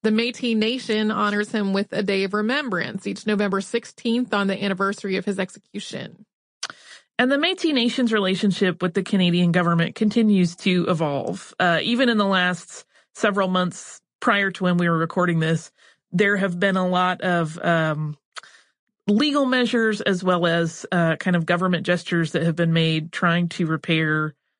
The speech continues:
Speaker 2: some pretty, uh, poor relations based on really bad treatment that, that members of the Métis Nation have received in various different ways, uh, some related to a whole separate thing that could be another podcast,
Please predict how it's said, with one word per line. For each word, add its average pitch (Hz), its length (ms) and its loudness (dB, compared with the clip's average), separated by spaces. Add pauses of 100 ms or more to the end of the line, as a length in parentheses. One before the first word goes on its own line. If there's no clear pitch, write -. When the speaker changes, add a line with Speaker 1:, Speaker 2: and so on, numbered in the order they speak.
(120)
Speaker 2:
some 180 440 -2
pretty, 226 1160 0
uh, 185 380 2 (100)
poor 196 280 0
relations 170 680 0
based 165 280 0
on 170 140 2
really 170 240 2
bad 156 240 -2
treatment 156 540 -4
that, 156 220 -2 (360)
that 165 160 0
members 165 300 0
of 151 80 -4
the 156 60 0
Métis 151 320 -2
Nation 151 360 0
have 156 220 0
received 156 580 -4 (440)
in 254 200 2
various 233 440 2
different 175 340 -2
ways, 151 480 -2
uh, 160 240 2
some 180 260 0
related 170 400 2
to 151 400 0
a 165 80 -2
whole 185 280 0
separate 202 400 -2
thing 196 200 -2
that 175 120 -4
could 170 100 -2
be 160 140 0
another 156 240 0
podcast, 214 720 -2